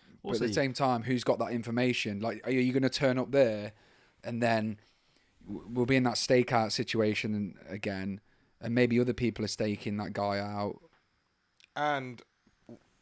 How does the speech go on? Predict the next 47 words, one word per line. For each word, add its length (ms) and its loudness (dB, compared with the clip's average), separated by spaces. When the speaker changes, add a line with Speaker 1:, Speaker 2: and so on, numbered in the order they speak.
Speaker 3:
first 340 -2
of 40 -10
all, 120 -12
fuck 340 -8
you, 160 -14
'cause 220 -20
you 60 -16
didn't 280 -12
let 140 -6
us 140 -12
do 120 -18
the 120 -20
stakeout. 600 -14
You 80 -16
got 160 -10
us 120 -14
put 180 -16
in 60 -20
hospital. 380 -18
Speaker 1:
Well, 80 -6
that's 180 -4
why 80 0
I'm 80 0
trying 220 -2
to 60 -4
think 260 -6
around 400 -2
it 100 -6
this 140 -8
Speaker 3:
But 160 6
Speaker 1:
time. 260 -8
Speaker 3:
the 120 -6
fact 400 -2
that 200 -8
she, 380 -8
that 240 -6
he 180 -8
said, 380 -4
"Not 340 -8
again," 580 -10
means 320 -12
Molly 460 -4
has 180 -14
done 320 -10
this 220 -14
shit 340 -14
before. 540 -14